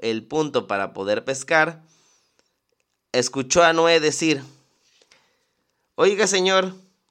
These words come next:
¿será que los wendigos iban bajo el agua?". Al escuchar esto, el anciano se dio cuenta de que ya lo habían descubierto, y pensó que ya no tenía caso seguir fingiendo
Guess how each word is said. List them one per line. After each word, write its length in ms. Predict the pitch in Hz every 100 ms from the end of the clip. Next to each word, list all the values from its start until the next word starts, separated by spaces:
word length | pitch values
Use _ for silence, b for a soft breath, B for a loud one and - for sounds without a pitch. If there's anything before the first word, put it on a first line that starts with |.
| _
¿será 340 | - 139 156
que 120 | 185 220
los 180 | 196
wendigos 640 | 156 170 180 185 165 143 131
iban 240 | 143 151
bajo 240 | 135 120
el 140 | 110 113
agua?". 380 | 110 117 160 - _ _ _ _ _ _ _ _
Al 220 | 123 131
escuchar 480 | 135 131 135 135 226
esto, 480 | 202 185 - 175 -
el 180 | - 131
anciano 540 | 123 123 160 151 160 165
se 120 | 156
dio 220 | 131 131
cuenta 400 | 135 135 131 151
de 160 | 135 123
que 180 | 110
ya 160 | 101 120
lo 80 | 131
habían 300 | 123 113 110
descubierto, 760 | 107 - 127 127 131 - 104 b b b b b b _
y 140 | - 156
pensó 380 | 170 175 226 220
que 80 |
ya 120 | 196 202
no 100 | 202
tenía 300 | 175 175 165
caso 220 | 165 170
seguir 300 | 147 131 139
fingiendo 640 | 135 127 139 151 156 175